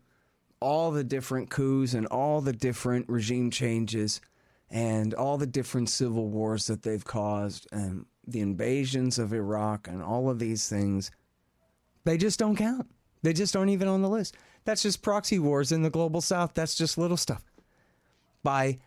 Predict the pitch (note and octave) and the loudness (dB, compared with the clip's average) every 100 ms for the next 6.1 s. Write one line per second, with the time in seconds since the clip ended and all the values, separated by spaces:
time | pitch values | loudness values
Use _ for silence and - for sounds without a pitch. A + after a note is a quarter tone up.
0 | _ - E3+ F3 C#3+ E3 F3+ D3+ - C3+ | _ -2 0 0 0 2 4 2 0 0
1 | D#3 C#3+ C3+ C#3+ C#3 _ _ _ - C3+ | 2 4 4 2 0 _ _ _ -2 0
2 | B2+ B2+ C3+ D3+ C#3+ C3+ C3+ A#2+ C3 D3+ | 0 0 0 2 2 2 2 2 2 2
3 | D3+ C3+ C3+ C3 C#3+ D#3 D3+ A#2 A2 A2 | 2 2 2 2 2 0 0 2 2 0
4 | - A2 F2+ - _ _ _ _ _ _ | -2 -2 -2 -6 _ _ _ _ _ _
5 | _ _ - D#3 - F3 E3+ D#3+ F#3+ G#3+ | _ _ 0 0 4 4 4 4 4 2
6 | E3+ | -2